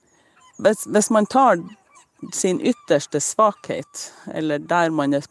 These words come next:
presset som ytterst, og gjør det om til en, eh, styrke, eh, så vinner man jo på en måte, eh, eller man harselerer m-, med døden. Altså, hvis man ser for seg at båten blir fylt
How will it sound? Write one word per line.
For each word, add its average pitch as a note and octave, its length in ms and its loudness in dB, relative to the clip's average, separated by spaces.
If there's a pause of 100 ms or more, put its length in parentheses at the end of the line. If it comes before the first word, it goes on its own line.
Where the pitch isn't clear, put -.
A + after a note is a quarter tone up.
presset F#3 380 -2
som C3+ 160 -4
ytterst, - 460 -8
og B2+ 100 -4
gjør E3 260 2
det D3 80 2
om D#3+ 320 -2
til C3 400 -4
en, B2+ 300 -2 (840)
eh, C#3 320 -6
styrke, - 600 -6 (1300)
eh, F3+ 200 0 (100)
så F#3+ 200 -6
vinner A#3+ 300 2
man G#2 200 -4
jo F2 80 -8
på - 120 -6
en G2 100 -4
måte, G#2+ 380 -6 (300)
eh, D#3 240 0
eller E3 180 0
man D#3 200 -2
harselerer E3 680 -2 (400)
m-, C3+ 220 -4 (160)
med D3 280 0
døden. D#3+ 500 -2 (600)
Altså, F#3+ 280 4
hvis - 420 -2
man G3 140 2
ser G#3 220 2
for A3 160 -2
seg C#3+ 240 -2
at D#3 80 -18
båten F3 360 0
blir C#3 100 0
fylt - 320 -4